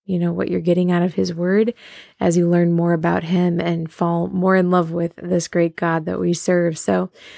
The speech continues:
this is, um, just a quick update to let you guys know that we're still kind of pending on when I restart that, but hopefully sometime soon I can get on here and just start releasing episodes again. Well, ladies, that's all I had to tell you. So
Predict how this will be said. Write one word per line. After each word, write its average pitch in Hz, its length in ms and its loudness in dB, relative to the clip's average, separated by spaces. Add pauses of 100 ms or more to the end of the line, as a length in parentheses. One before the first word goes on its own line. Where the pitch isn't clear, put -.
(220)
this 196 300 0
is, 190 580 2
um, 175 320 -4
just 208 240 -2
a 220 60 0
quick 240 240 0
update 233 440 0
to 214 80 -2
let 208 160 2
you 202 80 0
guys 190 280 2
know 190 240 2
that 190 140 0
we're 175 100 -2
still 190 240 -2
kind 190 240 0
of 175 100 -4
pending 202 480 0
on 170 260 -2
when 175 180 0
I 170 100 2
restart 196 520 -2
that, 208 280 0 (420)
but 202 100 0
hopefully 185 420 0
sometime 180 560 -2
soon 175 600 -2
I 175 100 -4
can 170 320 -4 (360)
get 202 120 2
on 220 200 2
here 220 480 2
and 175 340 -4
just 190 200 -6
start 190 220 -2
releasing 190 460 -2
episodes 196 480 -4
again. 175 420 -6 (300)
Well, 202 160 2
ladies, 190 240 2
that's 190 200 -2
all 196 140 0
I 202 140 2
had 196 260 0
to 196 100 -4
tell 202 240 -2
you. 170 260 -4
So 175 480 -4